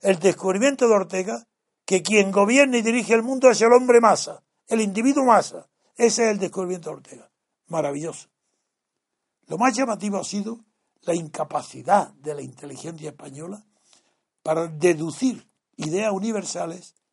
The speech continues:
a partir de los propios hechos locales. Esto es lo que me ha influido a mí cuando escribo. Cuando yo he escrito los libros de política, he tratado de hacer, de convertir en ideas universales mi propia experiencia, mis hechos políticos,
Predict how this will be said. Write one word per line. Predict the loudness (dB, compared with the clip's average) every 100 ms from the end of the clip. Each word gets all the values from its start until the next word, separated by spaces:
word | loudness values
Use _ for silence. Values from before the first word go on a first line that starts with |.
| _ _ 0
a | 2
partir | 2 -2 -4 -6
de | -4
los | -6
propios | -4 -4 -4 -10 -12
hechos | -12 -12 -10
locales. | -8 -2 -2 -2 -8 _ _ _ _ _
Esto | -2 -2 0
es | 0
lo | 0
que | 0
me | 2
ha |
influido | 2 0 4 6 6
a |
mí | 4 2 0 -6 _
cuando | 0 2 2
escribo. | 0 4 4 2 -8 _ _ _ _ _ _ _ _
Cuando | -6 -4 -2
yo | 4
he | 4
escrito | 4 0 0 0
los | 0 2
libros | 0 0 -2
de | -2
política, | 2 2 0 -6 -6 -8 -10 _ _ _
he | 0 2
tratado | 2 4 2 4
de | 2
hacer, | 2 4 2 2
de | -4
convertir | -6 -4 -6 -2 -2 -2
en | -2
ideas | 0 4 4
universales | 4 2 2 2 0 2 2 0 _ _ -6
mi | 0 0
propia | 4 8 8 8 4
experiencia, | 2 -2 2 6 4 4 -2
mis | 0 2
hechos | 2 4 2 0
políticos, | 0 2 0 -2 -8